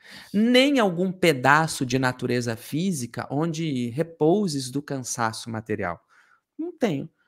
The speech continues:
eu não tenho ali um, um parque, é, um, um pátio na minha casa com grama, com árvores,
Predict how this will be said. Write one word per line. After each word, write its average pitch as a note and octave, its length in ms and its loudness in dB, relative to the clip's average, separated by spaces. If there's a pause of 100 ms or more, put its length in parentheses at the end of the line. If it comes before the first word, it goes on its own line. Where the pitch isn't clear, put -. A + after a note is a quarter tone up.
(140)
eu F#3 80 -2
não G#3 120 -4
tenho F3 380 0
ali C3 220 -2
um, A#2+ 280 -4
um B2 140 -4 (160)
parque, A2 880 2 (420)
é, G#2+ 340 0 (420)
um, A#2 400 -4
um B2+ 180 -2
pátio C#3 760 4
na A2+ 80 0
minha A2+ 180 -2
casa A2+ 440 0
com B2 180 -4
grama, A#2 600 0
com C3 220 -8
árvores, A#2+ 840 -6